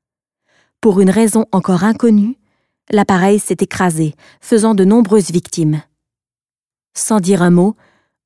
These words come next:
Olivier se lève lentement de sa chaise et prend Poussière dans ses bras. Il remercie secrètement le petit animal. Celui-ci, heureux de cette marque d'affection inespérée, secoue joyeusement sa petite queue.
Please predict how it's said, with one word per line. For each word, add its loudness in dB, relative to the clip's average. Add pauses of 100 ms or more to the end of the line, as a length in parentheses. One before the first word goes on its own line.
Olivier 0
se -4
lève 2
lentement 0
de -2
sa -4
chaise -4 (380)
et 0
prend -2
Poussière -4
dans -2
ses -4
bras. -10 (920)
Il 2
remercie -2
secrètement -4
le -2
petit -6
animal. -4 (1000)
Celui-ci, 0 (520)
heureux 2
de 2
cette -4
marque -2
d'affection -4
inespérée, 0 (420)
secoue 0
joyeusement 0
sa -6
petite -10
queue. -4